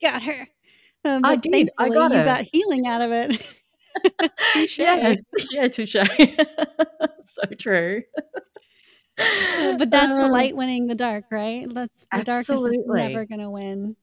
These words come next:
Speaker 1: even if it's
Speaker 2: No, it's really
Speaker 1: brutal.
Speaker 2: not. Yeah.
Speaker 1: Uh,
Speaker 2: Definitely.
Speaker 1: before we go into commercial break,
Speaker 2: Oh.
Speaker 1: we're gonna, I'm gonna ask you after how to trust yourself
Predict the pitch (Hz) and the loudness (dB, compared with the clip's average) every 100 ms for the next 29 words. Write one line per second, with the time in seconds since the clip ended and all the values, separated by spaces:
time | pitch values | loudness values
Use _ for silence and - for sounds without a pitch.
0 | - 226 214 190 190 190 185 185 190 185 | -12 -10 -6 -4 -2 -2 -2 -2 -4 -8
1 | - 220 - 226 226 226 190 143 139 139 | -10 -10 -8 -8 -4 -2 -2 -2 -2 -4
2 | - _ _ _ _ _ _ - 160 139 | -8 _ _ _ _ _ _ -8 -6 -4
3 | - _ _ _ _ _ _ _ _ 208 | -8 _ _ _ _ _ _ _ _ -18
4 | - 302 294 277 285 269 302 302 349 339 | -4 -2 0 4 4 4 2 2 2 4
5 | 330 302 294 285 277 240 226 214 226 247 | 2 2 0 0 0 -2 0 0 0 -2
6 | 285 262 262 277 254 254 254 247 254 - | -2 0 2 0 0 -2 -2 -2 -4 -4
7 | 269 - 240 226 - 226 226 214 240 294 | -6 -4 -4 -4 -4 -4 -4 -4 -4 -4
8 | 381 - 269 262 - 247 240 - 220 214 | -4 -6 -4 -4 -4 -6 -4 -4 -4 -4
9 | 208 | -8